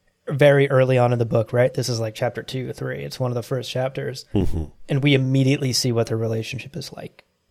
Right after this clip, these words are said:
Speaker 1: The Baron is here telling Fade his plan.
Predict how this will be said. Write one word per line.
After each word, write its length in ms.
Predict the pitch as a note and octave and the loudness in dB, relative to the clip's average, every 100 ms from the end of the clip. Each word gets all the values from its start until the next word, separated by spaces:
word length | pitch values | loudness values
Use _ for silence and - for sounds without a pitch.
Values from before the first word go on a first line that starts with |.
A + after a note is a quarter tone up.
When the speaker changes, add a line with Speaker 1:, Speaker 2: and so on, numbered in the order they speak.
| _ _ | _ _
Speaker 1:
The 100 | C#3+ | -6
Baron 540 | A#2 C#3 C3 B2 C#3+ - _ | 2 2 4 0 -4 -14 _
is 180 | C#3+ C3 | -4 -4
here 320 | - C3+ B2 | 0 2 0
telling 720 | - - C3 C3+ C3 B2+ B2+ - _ _ _ | -2 -4 0 2 2 0 -4 -10 _ _ _
Fade 580 | - C#3 A#2+ A2 A2 A#2 _ _ _ _ _ | 0 4 4 2 -4 -10 _ _ _ _ _
his 160 | D3 | -4
plan. 380 | - A3 F3+ | 0 -2 -2